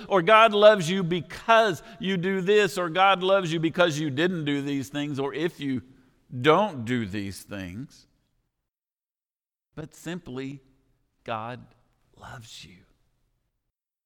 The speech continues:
Period. And there's nothing you can do to change or negate that in any way. Hear again the words of the scripture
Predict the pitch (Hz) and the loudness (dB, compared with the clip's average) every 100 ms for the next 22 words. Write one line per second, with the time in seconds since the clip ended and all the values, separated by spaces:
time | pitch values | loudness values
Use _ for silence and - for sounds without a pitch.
0 | _ _ _ _ _ _ _ _ - 277 | _ _ _ _ _ _ _ _ -20 -18
1 | 87 80 _ _ _ _ _ _ _ _ | -20 -20 _ _ _ _ _ _ _ _
2 | _ _ _ _ _ _ _ _ _ _ | _ _ _ _ _ _ _ _ _ _
3 | _ _ _ _ _ _ _ _ _ _ | _ _ _ _ _ _ _ _ _ _
4 | 117 110 98 - 110 127 160 - 90 78 | -12 -10 -10 -12 -8 -6 -6 -10 -20 -20
5 | 76 _ _ _ _ _ _ _ _ _ | -20 _ _ _ _ _ _ _ _ _
6 | _ _ _ _ - 127 113 110 123 107 | _ _ _ _ -12 -8 -6 -4 -4 -4
7 | 92 92 - 127 110 95 95 104 98 90 | -8 -16 -14 -10 -10 -10 -12 -14 -14 -12
8 | 110 107 92 87 87 85 87 64 _ _ | -10 -10 -10 -14 -14 -14 -18 -20 _ _
9 | 123 110 98 92 92 85 78 _ _ _ | -14 -12 -12 -12 -14 -14 -20 _ _ _
10 | _ _ _ _ _ _ _ _ _ 139 | _ _ _ _ _ _ _ _ _ -6
11 | 143 127 123 123 110 107 117 107 98 90 | -2 -2 -2 -4 -6 -6 -6 -6 -10 -14
12 | 90 127 117 - 90 82 | -14 -14 -14 -14 -18 -18